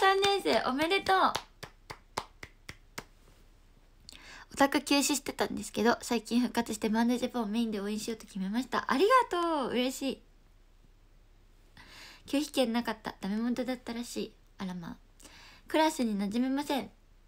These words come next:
まだ始まったばっかだからね、きっかけって何か難しい。いろいろあると思うけど。なんか、私高校三年生のクラスが一番嫌だったんですけど。<laughs> あ、高三じゃない、中三か。中三の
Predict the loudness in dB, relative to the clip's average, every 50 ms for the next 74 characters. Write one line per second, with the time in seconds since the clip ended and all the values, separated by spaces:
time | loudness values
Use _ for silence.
0 | -20 -20 -20 -20 -20 -20 -20 -20 -20 -14 -8 -4 -2 -2 0 0 0 0 0 -2
1 | 0 -2 -2 0 2 6 8 8 8 6 4 2 2 2 2 0 -2 -2 -4 -2
2 | -4 -4 -4 -6 -8 -14 -18 -10 -4 -2 -2 0 2 0 -2 -2 -2 -4 -2 0
3 | 0 -2 -2 -2 -4 -4 -4 -4 -2 -2 -4 -4 -6 -8 -8 -10 -8 -8 -6 -4
4 | -2 -2 0 0 0 -2 -2 -4 -6 -6 -6 -6 -4 -6 -6 -6 -8 -8 -8 -10
5 | -14 -20 -20 -20 -20 -20 -20 -20 -20 -20 -20 -20 -20 -20 -20 -20 -20 -20 -20 -12
6 | -4 -4 -2 -2 -2 -4 -6 -8 -10 -18 -20 -20 -20 -20 -20 -20 -20 -20 -20 -20
7 | -20 -20 -20 -20 -10 -4 -4 -4 -4 -4 -2 0 0 0 2 2 2 2 2 0
8 | -2 -4 -2 -2 -4 -4 -4 -6 -6 -6 -6 -6 -6 -6 -6 -8 -8 -8 -10 -10
9 | -6 -4 -2 0 0 0 0 0 -2 -4 -6 -8 -10 -10 -10 -10 -12 -12 -12 -10
10 | -10 -10 -12 -14 -18 -20 -20 -20 -20 -20 -20 -20 -20 -20 -20 -20 -20 -18 -10 -6
11 | -4 -4 -4 -6 -16 -20 -20 -20 -20 -20 -18 -18 -18 -20 -20 -12 -8 -6 -6 -2
12 | 2 2 2 4 2 2 0 0 -2 -2 -2 0 2 2 2 2 2 -2 -4 -4
13 | -4 -6 -6 -8 -10 -20 -20 -20 -20 -20 -20 -20 -20 -20 -20 -20 -16 -10 -4 -2
14 | -2 -2 -2 -2 -2 -2 0 0 0 0 0 0 0 -4 -6